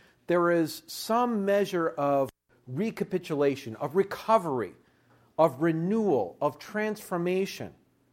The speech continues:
of restoring that which we were meant to be from the very beginning. Um, if you like, if you think of Jesus's,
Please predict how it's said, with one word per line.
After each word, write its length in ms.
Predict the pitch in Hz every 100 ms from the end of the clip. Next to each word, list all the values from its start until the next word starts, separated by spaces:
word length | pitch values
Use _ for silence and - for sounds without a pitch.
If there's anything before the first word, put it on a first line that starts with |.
| _ _ _ _ _ _ _ _ _ -
of 320 | 160 160 160 - -
restoring 1000 | 175 180 - - - 226 233 180 113 80 - _ _ _ _ 120
that 240 | 165 196
which 200 | 185 175
we 100 | 170
were 140 | 143 139
meant 300 | 147 208 208
to 100 | 165
be 260 | 160 165
from 360 | 151 - 156 160
the 60 |
very 300 | 131 139 135
beginning. 480 | 127 120 107 113 90 - _ _ _ _ _ _ _ _ _ _ _ _ -
Um, 280 | 117 120 127
if 160 | 139
you 80 | 139
like, 300 | 139 147 147 -
if 120 | 127
you 60 | 139
think 220 | 139 151
of 180 | 135 113
Jesus's, 720 | 147 143 135 117 139 127 -